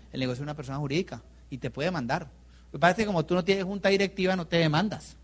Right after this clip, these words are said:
Pero si tú eres dueño de una gran empresa y vas y sacas dinero, la junta directiva le llama eso desfalco, da cárcel y te demandan. Pero como tú no tienes junta directiva, te autodesfalcas,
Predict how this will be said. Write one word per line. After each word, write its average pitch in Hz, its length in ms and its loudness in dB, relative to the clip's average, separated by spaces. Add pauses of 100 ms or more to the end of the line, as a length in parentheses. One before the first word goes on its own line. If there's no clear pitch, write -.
(540)
Pero 180 200 8
si 170 120 2
tú 202 120 4
eres 233 220 10
dueño 247 280 8
de 247 60 8
una 247 140 12
gran 226 140 6
empresa 220 420 6
y 156 40 2
vas 175 180 6
y 226 60 6
sacas 226 280 6
dinero, 196 440 6 (280)
la 175 140 8
junta 185 240 6
directiva 214 640 6
le 165 100 -4
llama 165 220 0
eso 175 120 -2
desfalco, 175 560 0
da 160 180 0
cárcel 196 340 2
y 190 40 -4
te 165 100 -4
demandan. 131 440 -4 (800)
Pero 147 180 2
como 165 240 -2
tú 190 140 2
no 214 120 4
tienes 240 460 4 (800)
junta 214 260 8
directiva, 233 460 10
te 233 100 -2
autodesfalcas, 190 880 2